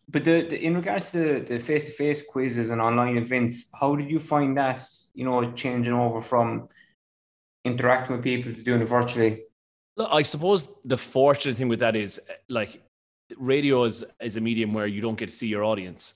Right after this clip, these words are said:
Speaker 2: And a lot of the time when I do any live events, I'll block out the audience, as in I'll pretend they're not there and pretend that it's on the radio, because that's a lot easier to do.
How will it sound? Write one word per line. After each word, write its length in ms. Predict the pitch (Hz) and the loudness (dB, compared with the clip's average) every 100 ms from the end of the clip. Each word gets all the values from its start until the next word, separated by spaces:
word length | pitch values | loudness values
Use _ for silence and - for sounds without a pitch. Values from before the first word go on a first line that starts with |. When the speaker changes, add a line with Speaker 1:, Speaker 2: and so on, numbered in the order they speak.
| - | -10
Speaker 2:
And 580 | 104 110 117 113 110 107 | -6 -2 -2 0 -2 -4
a 60 | 113 | -2
lot 160 | 117 120 | 0 0
of 60 | |
the 60 | 117 | -2
time 200 | 127 113 | -2 -2
when 100 | 107 | -2
I 40 | |
do 120 | 101 | -4
any 120 | 107 104 | -4 -4
live 200 | 101 101 | -4 -6
events, 380 | 95 101 98 - | -6 -8 -8 -10
I'll 120 | 104 | -10
block 300 | 101 113 104 | -4 -4 -2
out 140 | 120 117 | -2 -2
the 140 | 113 | -2
audience, 460 | 107 113 139 147 - | 0 -2 -4 -8 -8
as 220 | 101 101 | -8 -6
in 80 | 107 | -4
I'll 100 | 104 | -4
pretend 300 | 104 113 107 | -6 -6 -4
they're 80 | 107 | -4
not 180 | 104 | -4
there 260 | 107 110 131 | -2 0 0
and 140 | 120 107 | -2 -6
pretend 240 | 101 113 | -6 -4
that 80 | 107 | -4
it's 100 | 104 | -4
on 100 | 104 | -6
the 80 | 104 | -4
radio, 280 | 101 113 113 | -4 -2 -2
because 200 | 110 104 | -6 -6
that's 200 | 107 117 | -6 -4
a 20 | |
lot 140 | 104 | -4
easier 220 | 107 98 101 | -4 -6 -8
to 100 | 95 | -4
do. 200 | 104 | -4